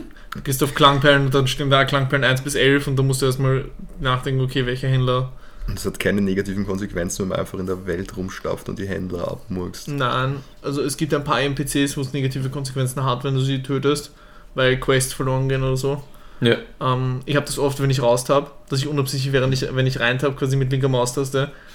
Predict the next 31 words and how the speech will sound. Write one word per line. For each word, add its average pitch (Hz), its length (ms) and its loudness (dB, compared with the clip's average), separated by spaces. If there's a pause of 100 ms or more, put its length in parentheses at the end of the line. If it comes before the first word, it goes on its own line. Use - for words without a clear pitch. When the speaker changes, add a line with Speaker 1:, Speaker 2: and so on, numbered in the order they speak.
Speaker 1:
dass 131 100 -6
der 147 100 2
Charakter 139 340 4
dann, 135 220 4
wenn 135 100 4
ich 131 120 2
rein 127 200 4
hab, - 300 0
schlägt 139 480 0
und 135 160 -4
dann 139 240 0
hab 143 140 2
ich 135 80 0
schon 147 120 -4
dreimal 131 300 2
einen 131 100 2
N 131 140 2
P 147 100 -2
C 135 160 0
verärgert, 131 520 2 (440)
der 131 100 4
mir 131 100 4
dann 131 80 2
eine 131 120 6
Quest 139 240 4
abgebrochen 120 500 -2
hat, 131 160 0
muss 135 200 -2
ich - 60 -4
schon 139 140 0
dreimal 127 520 2